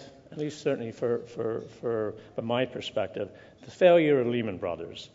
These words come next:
is one of those things. First of all, uh, we all in the banking sector remember where we were,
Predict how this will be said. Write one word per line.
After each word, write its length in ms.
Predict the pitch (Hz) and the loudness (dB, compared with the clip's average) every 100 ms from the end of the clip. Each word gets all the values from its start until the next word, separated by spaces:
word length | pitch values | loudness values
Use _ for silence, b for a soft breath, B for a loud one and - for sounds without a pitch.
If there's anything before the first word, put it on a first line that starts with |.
| - b b - | -20 b b -10
is 140 | 110 | -2
one 160 | 127 143 | 2 4
of 80 | |
those 160 | 135 127 | 4 0
things. 260 | - 123 117 | -2 -6 -4
First 300 | 135 127 - | -4 -2 0
of 80 | |
all, 480 | 123 120 117 113 113 B B B - | 2 4 4 2 -2 B B B -18
uh, 540 | - 110 113 110 113 - 123 | -6 -2 0 0 -2 -4 -2
we 140 | 127 | 2
all 240 | 120 120 | 4 4
in 80 | 113 | 2
the 80 | 110 | -2
banking 340 | 120 113 123 | -4 -4 -6
sector 380 | 110 - 110 110 | -10 -6 -6 -6
remember 480 | 101 107 110 107 101 | -8 -4 -4 -4 -4
where 180 | 104 107 | -4 -4
we 140 | 104 | -6
were, 480 | 104 127 127 123 117 | -2 4 6 6 4